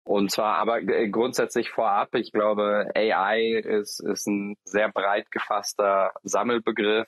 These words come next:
Wir haben, äh, über die letzten Jahre in mehrere Unternehmen investiert, die sicherlich in diese Kategorie fallen, an der einen oder der anderen Stelle.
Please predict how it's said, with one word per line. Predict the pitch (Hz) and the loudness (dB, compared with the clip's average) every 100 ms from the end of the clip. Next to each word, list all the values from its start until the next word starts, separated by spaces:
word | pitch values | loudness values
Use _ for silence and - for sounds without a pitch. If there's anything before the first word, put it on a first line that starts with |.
| _ | _
Wir | 98 95 | -2 0
haben, | 98 101 104 104 104 - _ _ _ _ - | 2 0 0 0 0 -4 _ _ _ _ -6
äh, | - 101 98 98 | -4 -2 -2 -2
über | - 101 104 | -2 0 0
die | 95 | 2
letzten | 98 104 - - 104 | 2 0 -2 -2 0
Jahre | 95 95 104 101 | 2 2 0 0
in | 98 | 2
mehrere | 95 92 107 101 95 | 2 2 2 2 2
Unternehmen | 95 95 92 95 101 | 2 2 2 2 2
investiert, | 90 95 92 - - - 104 110 | 2 0 0 -4 -6 0 0 0
die | 104 | 0
sicherlich | 92 98 104 98 95 | 0 0 2 2 2
in | 95 | 0
diese | 92 90 95 | 0 0 -2
Kategorie | - - 95 92 90 | -2 0 2 2 2
fallen, | 87 87 98 113 | 0 0 0 2
an | 98 | 2
der | 90 82 | 2 2
einen | 87 101 | 0 2
oder | 98 92 | 2 2
der | 85 | 0
anderen | 85 113 113 | 2 0 0
Stelle. | - 113 117 135 | 0 2 2 0